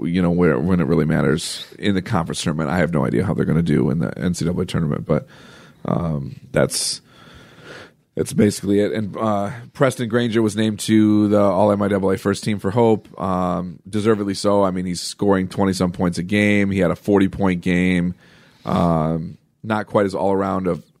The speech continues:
like, defense. He's not as, as great defensively, we'll say, as some of the other players that, uh, Hope has, but,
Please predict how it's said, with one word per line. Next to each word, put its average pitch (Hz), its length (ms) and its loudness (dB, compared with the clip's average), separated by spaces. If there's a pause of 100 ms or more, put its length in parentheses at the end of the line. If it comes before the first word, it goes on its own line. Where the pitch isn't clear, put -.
like, 76 580 -6
defense. 95 420 0 (100)
He's 92 200 -8
not 90 200 2
as, 87 240 -4
as 85 560 -4 (1200)
great 110 320 2
defensively, 90 520 -4
we'll 80 180 0
say, 80 400 2
as - 520 -2 (500)
some 90 260 0
of 82 60 2
the 78 60 6
other 78 120 4
players 80 480 0
that, 82 180 0 (320)
uh, 90 260 -2
Hope 90 220 2
has, 82 300 0
but, - 280 0